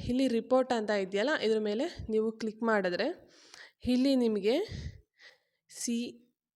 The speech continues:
ಇಲ್ಲಿ ಬಂದು ನಿಮಗೆ ಎಫ್, ಈ ಎಫ್ ಎಮ್ ಎಸ್ ರಿಪೋರ್ಟ್ ಅಂತ ಇದೆ, ಇದ್ರ ಮೇಲೆ ನೀವು ಕ್ಲಿಕ್ ಮಾಡಬೇಕು.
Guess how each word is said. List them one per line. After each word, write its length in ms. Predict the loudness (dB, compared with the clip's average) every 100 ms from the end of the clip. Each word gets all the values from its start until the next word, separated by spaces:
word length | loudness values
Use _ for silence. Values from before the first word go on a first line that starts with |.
| _ _ -4
ಇಲ್ಲಿ 180 | 2 2 4
ಬಂದು 320 | 2 2 2 0 -4 -4
ನಿಮಗೆ 340 | 0 0 0 -4 -8 -20 _ _ -6
ಎಫ್, 280 | -2 -2 -6 -18 -20 _ _ -20 _ -8
ಈ 120 | -2 2
ಎಫ್ 200 | 2 2
ಎಮ್ 140 | 0
ಎಸ್ 240 | 0 0 -2
ರಿಪೋರ್ಟ್ 400 | 0 0 2 0
ಅಂತ 200 | -2 -2
ಇದೆ, 240 | -2 -4 -10 -20 -8
ಇದ್ರ 220 | 0 2
ಮೇಲೆ 300 | 4 2 2
ನೀವು 260 | 2 2 0 -2 -14 _ _ -20 -20 _ _
ಕ್ಲಿಕ್ 260 | -2 -2 0
ಮಾಡಬೇಕು. 540 | 0 2 -2 -4 0